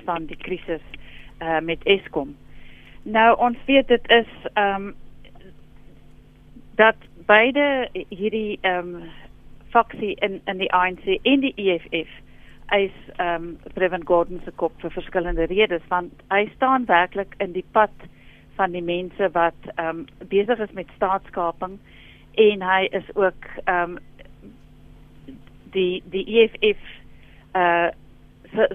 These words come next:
se houding teenoor hom gaan daaroor dat hy ook nie vir hulle, eh,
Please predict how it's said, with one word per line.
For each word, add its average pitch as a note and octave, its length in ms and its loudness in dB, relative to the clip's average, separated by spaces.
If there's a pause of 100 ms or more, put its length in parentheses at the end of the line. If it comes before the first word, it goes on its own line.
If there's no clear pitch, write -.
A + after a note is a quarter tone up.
se A3 80 4
houding A3 380 4
teenoor G#3 280 2
hom F3 220 -8 (100)
gaan G#3 160 -4
daaroor F3+ 420 -2
dat - 180 -4
hy F3 320 2
ook F3+ 280 -2
nie G3 220 -10
vir E3+ 200 -2
hulle, F#3 280 4 (500)
eh, E3+ 80 -4